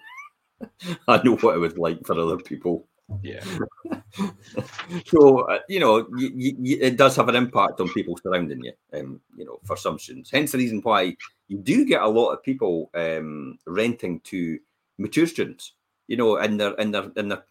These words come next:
Speaker 1: their, um, their P H D years. You know, when they, when they come into their fourth year and their fifth year and they want to stay on to do a, you know, a, a P H D or a master's, uh, they'll rent to them specifically, um, uh, and they'll rent to two of them.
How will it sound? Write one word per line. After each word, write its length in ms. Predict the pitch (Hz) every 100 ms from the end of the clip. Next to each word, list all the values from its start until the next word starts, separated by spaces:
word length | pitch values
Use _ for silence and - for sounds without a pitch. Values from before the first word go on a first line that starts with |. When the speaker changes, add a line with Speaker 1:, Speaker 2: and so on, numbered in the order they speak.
| -
Speaker 1:
their, 580 | 92 101 98 87 95 92
um, 240 | 90 85 -
their 520 | 85 92 92 90 87
P 280 | - 135 107
H 120 | -
D 100 | 127
years. 380 | 139 80 - - _ -
You 80 | 104
know, 140 | 95
when 180 | 113 104
they, 120 | 98
when 220 | - 107
they 80 | 101
come 180 | - 131
into 120 | 113
their 80 | 87
fourth 320 | - 123 117
year 80 | 101
and 80 | 87
their 60 |
fifth 300 | 85 127 127
year 100 | 101
and 80 | 85
they 60 | 85
want 180 | 95 -
to 60 |
stay 240 | - 104 90
on 200 | 104 92
to 80 |
do 220 | 82 92 85
a, 180 | 82 - _ _ _
you 80 | 95
know, 180 | 92 87
a, 360 | 82 57 67 -
a 140 | 82
P 140 | 120 95
H 140 | -
D 140 | 107
or 60 | 98
a 40 |
master's, 680 | 85 92 110 - 90 71 - - _ _ -
uh, 340 | 80 80 80 76
they'll 400 | 90 107 107 107
rent 380 | 95 113 131 -
to 100 | 107
them 460 | 92 131 95 73 - _
specifically, 760 | - - 104 131 131 - 78 71 _ _ -
um, 300 | 85 85 - _ -
uh, 140 | 92 69 _ _ 69 -
and 160 | 104 101
they'll 100 | 98
rent 240 | 113 -
to 60 | -
two 240 | - 135
of 60 | 104
them. 160 | 73